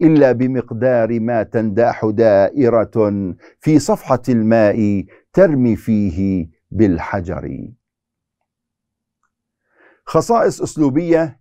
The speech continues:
امتاز بها المنفلوطي في كتاباته: المبالغة في إيراد الصفات، إيثار الجمل القصيرة، حسن الصياغة وجمال التعبير،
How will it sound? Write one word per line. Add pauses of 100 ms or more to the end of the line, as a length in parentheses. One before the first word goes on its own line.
امتاز
بها (260)
المنفلوطي
في
كتاباته: (480)
المبالغة
في
إيراد
الصفات، (440)
إيثار
الجمل
القصيرة، (420)
حسن
الصياغة
وجمال
التعبير،